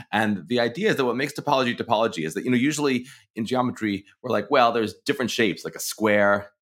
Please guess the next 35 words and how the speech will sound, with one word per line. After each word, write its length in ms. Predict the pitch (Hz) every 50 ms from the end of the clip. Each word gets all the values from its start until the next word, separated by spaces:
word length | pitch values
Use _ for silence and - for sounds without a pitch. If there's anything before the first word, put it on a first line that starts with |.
| _ _ _ _ -
and 120 | 95 98
a 60 | 92
circle." 600 | - - - 104 95 92 - 80 71 65 - - _ _ _ _ _
Poincaré 580 | - 139 143 - 143 123 127 143 170 196 214 214
would 200 | 202 165 131 123
say, 420 | - - 110 98 95 98 113 127
"Well, 380 | 131 120 110 113 107 117 131 135
there's 240 | 123 127 120 107 113
a 80 | 117
sense 500 | 113 - - 180 185 196 190 180 - -
in 140 | 143 131 123
which 160 | 123 117 -
it 80 | 127 107
actually 380 | 98 123 135 - - 147 147
makes 240 | 143 135 123 - -
sense 240 | - 127 123 110 -
to 100 | - 95
think 200 | 92 107 104 92
of 100 | 90 76
a 40 | 87
square 420 | - - - - 98 95 95 98
and 120 | 95 92 87
the 60 | 85
circle 560 | - - 92 87 - 80 78 80 78 - - _ _ _
as 120 | - 90 85
the 100 | 92 90
same." 440 | - - 92 87 82 71 64 - - - - -
Because 200 | 120 127 120 113
if 100 | 113 104
you 100 | 113 117
had, 380 | 104 147 165 175 175 147 107
like, 240 | 104 98 92 - - _ _ _ _ -
say, 320 | - - 107 104 101 98
some 420 | 98 - 104 92 92 95 92 87 - - - _ _ _ _ _ _ _ _ _ _ _ _ _ _ 95
wire 800 | 92 92 101 104 110 120 120 120 110 107 104 98 98 92 -